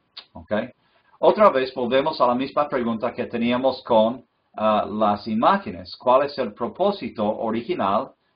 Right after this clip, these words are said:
de usar las reliquias, ah, en la Iglesia Católica? ¿Ok? Ah, y como mencionamos con, ah, las imágenes,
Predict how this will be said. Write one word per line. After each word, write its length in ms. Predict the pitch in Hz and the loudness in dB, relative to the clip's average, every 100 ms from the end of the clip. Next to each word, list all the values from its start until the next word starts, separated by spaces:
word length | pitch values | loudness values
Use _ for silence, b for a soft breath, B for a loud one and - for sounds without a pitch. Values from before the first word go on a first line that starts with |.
| _ - | _ -8
de 380 | 110 113 127 120 | -4 0 0 -2
usar 600 | 117 - 113 113 113 - | -4 0 4 4 2 -2
las 480 | 107 107 107 - - | -2 0 0 -4 -16
reliquias, 920 | 101 113 123 175 - 98 113 - - - _ _ _ | -8 -4 -2 -2 -2 -2 -2 -4 -16 -20 _ _ _
ah, 200 | 110 107 | -4 -2
en 140 | 117 | 0
la 140 | 113 107 | 0 0
Iglesia 380 | 104 107 113 101 | 0 -2 -4 -2
Católica? 680 | 110 156 160 - 90 90 - _ - | -2 0 0 -2 -6 -8 -10 _ -14
¿Ok? 200 | 87 110 127 - _ _ _ - | -2 2 2 -2 _ _ _ 0
Ah, 320 | 110 110 104 | 4 4 2
y 360 | 127 120 160 - | 0 0 0 -2
como 340 | 123 120 117 | -2 2 2
mencionamos 720 | 113 110 - 127 110 123 127 | 2 -2 0 2 2 0 -4
con, 440 | - 110 113 120 - | 2 4 4 0 -4
ah, 200 | 101 95 | -2 0
las 220 | 101 101 | 0 0
imágenes, 640 | 127 110 104 127 127 - | 0 0 0 -2 -6 -10